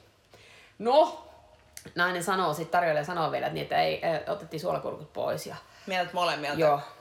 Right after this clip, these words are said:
Speaker 1: Ja sitten
Speaker 2: Mm.
Speaker 1: kun se haisee suolakurkulla.
Speaker 2: Se kyllä oikeasti haisi suolakurkulle. Siis siis Ritvahan kykeni ottaa yhden lusikallisen, jonka jälkeen se jäi siihen pöytään. Mä en oo ikinä ollut Ritvan kanssa, että sä jätät ruokaa niinku noin paljon
Speaker 1: Mut
Speaker 2: yli.
Speaker 1: se yksikin lusikallinen, se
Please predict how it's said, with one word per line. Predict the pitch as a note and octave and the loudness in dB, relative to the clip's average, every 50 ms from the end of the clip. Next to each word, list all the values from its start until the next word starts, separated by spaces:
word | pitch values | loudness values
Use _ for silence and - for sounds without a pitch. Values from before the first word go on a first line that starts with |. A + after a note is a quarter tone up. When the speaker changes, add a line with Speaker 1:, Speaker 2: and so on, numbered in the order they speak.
| - - - | -20 -20 -14
Speaker 1:
Ja | - D3+ | -12 -8
sitten | D3 - F#3+ - F3+ F3+ | -6 -4 -6 -6 -6 -10
Speaker 2:
Mm. | E3+ | -10
Speaker 1:
kun | - D#3+ D3+ D#3+ C#3+ - - | -8 -6 -6 -6 -8 -8 -10
se | E3 D#3 G#2+ | -8 -6 -6
haisee | C3+ D3 B2+ G2 - - E2+ F2 | -4 -4 -4 -4 -4 -6 -10 -12
suolakurkulla. | - - E2+ E2 - - - - - - - - - - - _ - _ _ - - | -12 -14 -16 -16 -16 -18 -20 -20 -20 -20 -20 -20 -20 -20 -20 _ -20 _ _ -20 -16
Speaker 2:
Se | - - A#3 A3+ | -8 -6 -6 -2
kyllä | B3+ C4 A#3 E3+ | 0 2 2 4
oikeasti | E3+ G#3+ G3+ G3 F3 D#3 D#3+ - F3+ D#3+ - - | 4 2 2 2 0 -2 -2 -4 -10 -12 -8 -4
haisi | E3+ D#3 C#3 C3 C3 - | -2 -2 -2 -2 -4 -6
suolakurkulle. | - F#3 A2 G2 A2 - E3+ E3 F3+ F3 F3+ F3 F#3 F#3 - - - - - - - - - | -6 -6 -4 -4 -4 -2 -2 -4 -2 -2 -2 -2 -2 -4 -6 -12 -14 -14 -16 -16 -14 -6 -2
Siis | A3 G3 F#3+ F#3+ - - - - - - - - - - _ - - _ - | 0 0 0 0 -6 -14 -20 -20 -20 -20 -20 -20 -20 -20 _ -20 -20 _ -12
siis | - - A#3 A3+ | -6 -4 -4 -2
Ritvahan | C4 B3+ C#4 C#4 B3 B3 B3 B3 A#3+ | -2 -2 -2 -2 0 -2 -2 -2 0
kykeni | A3 B3 - - - - | -2 -2 0 0 0 0
ottaa | - G3+ - G#3+ G#3+ G#3+ G#3 - | 0 2 2 2 2 2 0 -2
yhden | B3+ C4 - - A3+ F3+ F3+ E3+ E3 F3 F3+ - | -2 -2 0 0 0 2 4 4 2 0 -4 -4
lusikallisen, | E3 F#3 F#3+ - - G#3+ - E3 D#3+ D#3 E3+ F#3 F#3 G#3+ F#3+ F#3+ G3+ G3 - - - | 0 0 0 0 0 0 2 2 2 2 0 0 0 0 0 0 -2 -6 -12 -8 -2
jonka | F#3+ G3 E3+ E3+ | -2 0 2 2
jälkeen | F3 F3 E3+ E3+ E3+ - D#3+ D#3 - | 4 4 4 2 2 0 0 0 0
se | - | 2
jäi | D#3+ D3 D#3+ | 2 2 2
siihen | E3 F3 E3+ | 0 -4 -4
pöytään. | E3+ F3 E3+ E3 E3+ E3 | -2 -2 -2 0 0 0
Mä | F3 F#3 | 0 0
en | F3+ | -2
oo | F3+ - | -2 -2
ikinä | - A3+ A#3 - B3+ A3+ F3+ F3+ F3 | -4 -6 -6 -4 -4 -2 0 0 0
ollut | D#3+ E3 E3+ F3 | 0 0 -2 -2
Ritvan | F#3 F#3 F#3 F3+ D#3+ | -4 -4 -6 -4 -4
kanssa, | D#3 D#3+ D#3+ F3+ | -2 -2 -2 -4
että | E3 E3 - - - | -6 -6 -8 -8 -6
sä | G3+ | -2
jätät | F#3 F#3 F3+ E3 D#3+ E3 | -2 0 -2 -2 -6 -8
ruokaa | E3 F3+ F#3 F3+ E3 - - C#3+ C#3 | -6 0 2 2 2 2 0 -2 -2
niinku | D3 E3+ E3+ E3+ | -2 -2 -4 -6
noin | F3 F3+ F3+ F#3+ G3 F3+ D#3+ E3 E3 | -6 -4 0 0 0 0 0 -2 -4
paljon | - B2 C3+ A#2+ A2+ - - | -6 -6 -4 -2 -2 -4 -4
Speaker 1:
Mut | A#3+ - | -4 -4
Speaker 2:
yli. | - G3+ G#3 G3+ - G3+ | -4 -2 0 0 0 2
Speaker 1:
se | G#3+ F3+ | 2 2
yksikin | G3+ F#3+ E3+ - - F#3+ E3+ | 2 2 0 -2 -4 -2 -2
lusikallinen, | E3 D#3+ D#3 E3 D#3 C#3+ C#3+ C#3 C3+ A#2+ B2 D3+ E3 | 0 0 0 0 0 0 -2 -2 -4 -8 -8 -8 -10
se | F3+ | -8